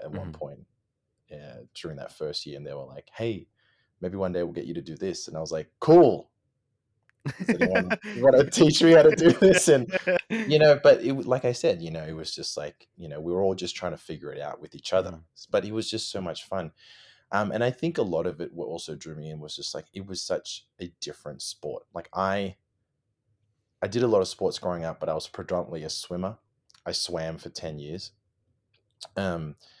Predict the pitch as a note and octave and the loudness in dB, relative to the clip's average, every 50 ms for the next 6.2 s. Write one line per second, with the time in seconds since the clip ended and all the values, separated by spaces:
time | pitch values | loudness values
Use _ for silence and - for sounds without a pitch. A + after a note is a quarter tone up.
0 | _ _ _ _ _ _ - G#2 G#2 G#2 A2 A2+ A2 - - G#2 G#2 G2 F#2 E2+ | _ _ _ _ _ _ -8 -6 -4 0 0 0 0 0 -2 -4 -4 -2 -2 -4
1 | E2+ - - - - _ _ _ _ _ _ _ _ - - E3+ E3 B2 G#2 G3 | -6 -8 -10 -10 -14 _ _ _ _ _ _ _ _ 2 6 6 6 6 6 2
2 | - - - - _ _ _ _ - F#2 F2 F#2+ E2+ D#2 - - F#2 D#2+ - - | -2 -6 -12 -18 _ _ _ _ -10 -10 -8 -8 -10 -12 -10 -10 -10 -10 -12 -14
3 | F#2 - _ - F2+ F2 D#2+ E2 D#2 D#2+ - C#2+ C#2 C#2 - - - - F#2 E2+ | -18 -18 _ -12 -12 -10 -10 -10 -12 -12 -12 -12 -12 -12 -12 -14 -10 -6 -4 -4
4 | D#2 D2 - _ _ _ _ _ _ _ _ _ _ _ - F2+ F2+ F#2 G2 G#2 | -4 -4 -6 _ _ _ _ _ _ _ _ _ _ _ -2 0 0 0 0 -2
5 | G#2+ F#2+ F#2+ E2 - - - - F2 D#2+ - - - D2+ D#2+ E2 D#2 D#2+ D2+ C#2 | -2 0 -2 -2 -2 -4 -8 -8 -8 -8 -8 -10 -10 -8 -6 -6 -6 -6 -8 -12
6 | C#2+ D2+ - | -14 -18 -20